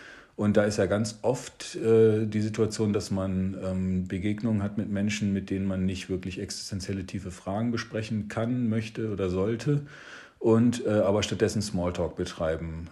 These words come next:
äh, will. Und dann ist man ja immer ein bisschen hilflos, weil das Floskelrepertoire doch so begrenzt ist, was man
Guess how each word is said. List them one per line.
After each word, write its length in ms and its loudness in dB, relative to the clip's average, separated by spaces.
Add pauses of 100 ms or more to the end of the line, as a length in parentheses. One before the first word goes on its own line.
(180)
äh, 520 -6
will. 420 0
Und 460 -2
dann 220 0
ist 220 -4
man 120 0
ja 60 2
immer 640 2
ein 80 -4
bisschen 280 -2
hilflos, 580 0
weil 260 0
das 140 -2
Floskelrepertoire 880 -4
doch 120 -6
so 180 -4
begrenzt 640 -4
ist, 160 -10
was 180 -10
man 220 -8